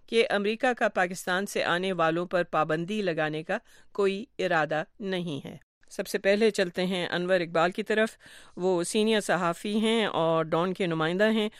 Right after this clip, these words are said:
اور انہوں نے آج ایک خبر لکھی ڈان اخبار میں، جس کے بقول انہوں نے لکھا کہ ٹرمپ انتظامیہ کا کوئی ارادہ نہیں ہے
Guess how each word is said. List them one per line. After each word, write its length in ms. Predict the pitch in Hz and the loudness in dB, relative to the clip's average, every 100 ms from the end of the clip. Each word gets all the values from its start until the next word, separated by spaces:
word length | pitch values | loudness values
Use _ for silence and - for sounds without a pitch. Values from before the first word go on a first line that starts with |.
| - - | -20 -8
اور 240 | - 175 175 | 0 2 2
انہوں 300 | 196 208 208 | 0 0 0
نے 160 | 196 | 0
آج 320 | 143 175 190 | 0 -2 0
ایک 240 | 180 175 - 170 160 | -2 -2 -2 0 0
خبر 260 | 156 190 208 | -2 0 2
لکھی 560 | 185 170 - 180 180 - | 0 -6 -6 -4 -4 -4
ڈان 260 | 175 170 170 | -2 -2 -2
اخبار 340 | - 156 175 | 0 2 2
میں، 160 | 180 185 - - - - - - 208 208 | 0 -6 -10 -20 -20 -20 -10 2 6 6
جس 220 | 190 220 | 4 2
کے 100 | 247 | 4
بقول 420 | 196 190 220 208 | 4 6 6 6
انہوں 240 | 208 190 190 | 4 2 2
نے 120 | 190 | 2
لکھا 340 | 170 165 220 190 | 0 0 2 2
کہ 320 | - 180 175 | 2 2 2
ٹرمپ 220 | - 196 196 | 2 0 2
انتظامیہ 600 | 190 175 165 160 170 190 | 0 0 0 2 2 0
کا 200 | 185 175 | 2 0
کوئی 320 | 170 196 185 | 2 4 4
ارادہ 260 | 165 156 170 | 4 4 4
نہیں 420 | 170 165 214 190 | 2 2 2 0
ہے 120 | 165 | -2